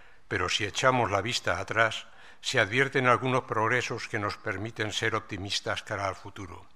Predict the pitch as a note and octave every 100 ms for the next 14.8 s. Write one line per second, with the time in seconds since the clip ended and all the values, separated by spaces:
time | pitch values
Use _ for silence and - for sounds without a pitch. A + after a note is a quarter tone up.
0 | - - - - - - - - B2+ C#3
1 | C#3+ C3 B2+ - A2+ A2+ C3 D3 C3+ A#2
2 | G#2+ G#2 G2 - B2+ B2 A#2+ A#2 - B2+
3 | B2 A2 G2+ A2+ G#2 - A#2 A#2 - C3
4 | C3+ - G#2 A#2+ B2+ - C#3+ - B2 C#3
5 | C3 A#2+ B2 A2+ A2+ A2 C#3+ A2 - B2
6 | A2+ - - - - - - A2+ G#2+ A2+
7 | C3 A#2 A#2+ B2 - - - C3 D#3 -
8 | - - - - - - A2 - - D#3
9 | - D#3 D#3 D#3 - - - C3 A#2 A#2
10 | - A2+ A2+ G2+ C#3 C3 A#2+ - C#3+ A2+
11 | F2 E2+ - - - - - - - -
12 | A2 - A#2 G#2+ A2 A#2 C#3+ C3+ A2 -
13 | G#2 - C3 C3 B2 A2 A2 C3 B2+ D3
14 | A#2+ G2+ G2 A#2+ A2+ A#2+ A#2 -